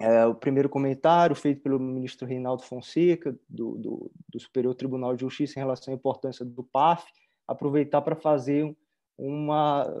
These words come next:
uma propaganda, né, que hoje haverá um, outra live a respeito de tributação e federalismo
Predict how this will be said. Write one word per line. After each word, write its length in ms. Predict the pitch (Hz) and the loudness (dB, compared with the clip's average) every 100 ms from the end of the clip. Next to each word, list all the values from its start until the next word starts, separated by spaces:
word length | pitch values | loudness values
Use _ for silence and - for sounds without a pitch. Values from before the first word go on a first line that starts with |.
| 50 | -8
uma 220 | 131 - _ - - _ | -8 -8 _ -20 -20 _
propaganda, 720 | - 156 165 151 156 147 127 131 | 2 4 6 6 4 2 0 0
né, 180 | 151 | -2
que 260 | 156 - 135 | -4 -2 2
hoje 240 | 139 151 | 4 4
haverá 520 | 156 147 139 139 156 160 | 4 6 6 6 4 0
um, 360 | 156 143 - | -6 -8 -12
outra 400 | - 156 160 165 | -2 0 2 2
live 420 | 135 131 151 151 143 | 4 6 4 4 2
a 80 | |
respeito 400 | 143 - 143 143 | -2 -2 -2 -2
de 140 | 139 143 | -4 -12
tributação 680 | - 147 147 147 135 151 | -6 -4 -2 -2 -2 -4
e 40 | 143 | -8
federalismo 760 | 147 147 156 143 135 151 139 | -4 0 2 2 2 0 -2